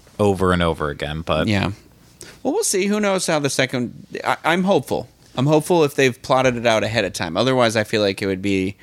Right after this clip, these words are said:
Speaker 2: you would definitely have that sophomore slump. But who knows? Maybe now that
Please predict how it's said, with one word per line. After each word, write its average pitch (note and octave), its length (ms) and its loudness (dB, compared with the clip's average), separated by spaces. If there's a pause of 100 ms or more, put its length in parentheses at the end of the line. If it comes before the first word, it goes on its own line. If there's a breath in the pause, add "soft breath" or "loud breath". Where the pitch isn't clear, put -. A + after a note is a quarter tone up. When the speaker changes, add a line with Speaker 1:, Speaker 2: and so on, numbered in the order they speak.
(720 loud breath)
Speaker 2:
you G#2 180 2
would G2+ 160 2
definitely G2 380 -2
have F#2 180 -6
that D2 200 -2
sophomore F2+ 420 -4
slump. B1 360 -6
But F#2+ 200 -2
who D3+ 160 0
knows? D3 340 0
Maybe B2+ 360 0
now A#2+ 380 2
that A2 180 0